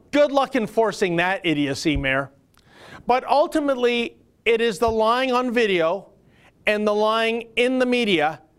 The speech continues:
that really grinds my gears. Patrick's pathetic downward spiral, it doesn't make me mad, folks, because it's so sad, really.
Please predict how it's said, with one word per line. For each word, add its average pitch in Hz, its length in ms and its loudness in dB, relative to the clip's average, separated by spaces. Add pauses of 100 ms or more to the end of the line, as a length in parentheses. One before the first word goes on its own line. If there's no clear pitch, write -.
(240)
that 185 180 0
really 202 280 0
grinds 180 360 -2
my 165 160 0
gears. 156 480 0 (720)
Patrick's 233 460 -2
pathetic 214 680 -2
downward 208 460 -2
spiral, 180 680 0 (560)
it 214 100 -2
doesn't 370 260 0
make 359 160 -2
me 208 120 0
mad, 185 340 0
folks, - 380 -2
because 220 580 -2 (140)
it's 208 180 -2
so 285 180 -2
sad, 262 440 -2
really. 147 420 -2